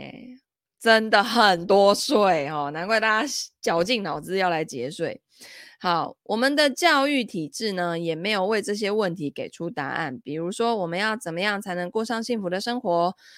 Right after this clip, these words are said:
我们要怎么样才可以变得富有？那我们能够学习到这样的知识？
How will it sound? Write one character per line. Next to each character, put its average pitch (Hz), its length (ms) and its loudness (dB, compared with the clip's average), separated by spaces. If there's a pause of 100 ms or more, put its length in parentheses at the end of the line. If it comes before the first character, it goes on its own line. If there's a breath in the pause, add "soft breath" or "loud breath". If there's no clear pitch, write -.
(140 loud breath)
我 - 80 -8
们 185 100 0
要 226 120 4
怎 185 120 -4
么 185 80 -2
样 214 240 2
才 190 220 -2
可 208 140 -2
以 185 80 0
变 214 180 0
得 190 80 0
富 226 240 -2
有？ 117 340 0 (340 soft breath)
那 254 140 4
我 220 60 4
们 196 100 -2
能 196 140 -2
够 254 160 4
学 208 160 -2
习 202 140 -2
到 220 180 2
这 220 160 -4
样 208 160 0
的 170 140 2
知 202 260 -4
识？ 208 340 -2